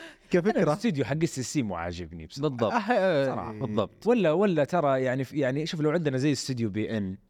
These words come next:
Speaker 2: مثلًا، يعني أقدر
Speaker 3: سكاي مثلًا.
Speaker 2: يمشي. يعني
Speaker 3: بالضبط.
Speaker 2: خلاص أنت بتحس إنك أنت في وسط عالم فعلًا كبير وسكرين ولا غلطة وتخش مود يا أخي ذي الأشياء.
Speaker 1: والله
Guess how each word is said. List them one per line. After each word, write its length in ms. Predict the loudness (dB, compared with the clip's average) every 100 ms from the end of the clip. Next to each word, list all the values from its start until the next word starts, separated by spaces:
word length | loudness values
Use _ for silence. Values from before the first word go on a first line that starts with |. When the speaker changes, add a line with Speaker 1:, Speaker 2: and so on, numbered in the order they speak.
| -6
Speaker 2:
مثلًا، 420 | -6 -6 -10 -12 -16 _ -8
يعني 360 | -2 0 2
أقدر 320 | 2 2 2
Speaker 3:
سكاي 480 | 2 2 2 0 0
مثلًا. 540 | 0 0 -2 -4 -4 -4
Speaker 2:
يمشي. 680 | -4 -2 0 2 0 -4 -16 _ _ _ _ _ _ _
يعني 160 | -2 2
Speaker 3:
بالضبط. 180 | 2 4
Speaker 2:
خلاص 340 | 4 4 2
أنت 240 | 0 0 0
بتحس 560 | -2 -4 -2 -2 -2
إنك 220 | -2 -2 -2
أنت 260 | -2 -2
في 220 | -4 -2
وسط 380 | 0 2 0 -2
عالم 640 | 0 2 2 0 0 -2
فعلًا 400 | -2 -2 -2 -2
كبير 480 | -4 -2 0 0 0
وسكرين 540 | -4 -4 0 0 0 0
ولا 180 | 0 2
غلطة 580 | 0 0 -2 0 0 -4 _ _ _
وتخش 300 | -2 -2 0
مود 300 | 0 0 2
يا 140 | 0
أخي 160 | 0 0
ذي 160 | 0 0
الأشياء. 480 | -2 -2 -2 -2
Speaker 1:
والله 360 | -2 0 0 0